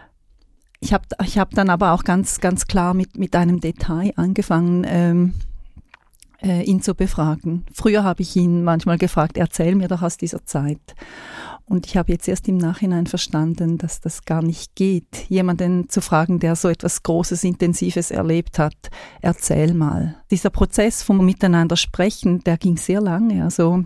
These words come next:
ein Jahr, bevor ich, äh, angefangen habe zu zeichnen und, und dann auch während des Zeichnens immer wieder. Also ich habe ihn nicht ein, zwei, dreimal befragt, sondern einfach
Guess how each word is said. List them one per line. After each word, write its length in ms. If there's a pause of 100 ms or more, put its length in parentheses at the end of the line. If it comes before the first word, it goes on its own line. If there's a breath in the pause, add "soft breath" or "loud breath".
(120)
ein 260
Jahr, 220
bevor 340
ich, 280
äh, 160
angefangen 580
habe 220
zu 120
zeichnen 640
und, 380
und 180
dann 140
auch 200
während 360
des 120
Zeichnens 540
immer 300
wieder. 260
Also 180
ich 120
habe 180
ihn 80
nicht 240
ein, 180
zwei, 220
dreimal 400
befragt, 580
sondern 280
einfach 280